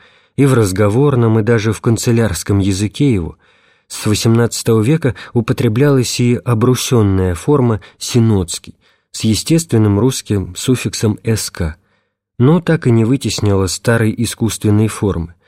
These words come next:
звучавшей для простых русских ушей и чуждо,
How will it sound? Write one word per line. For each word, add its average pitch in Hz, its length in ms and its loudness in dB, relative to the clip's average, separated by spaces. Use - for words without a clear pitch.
звучавшей 107 640 0
для 104 160 -2
простых - 560 -2
русских 98 420 -2
ушей 131 400 0
и 104 100 0
чуждо, 117 560 -2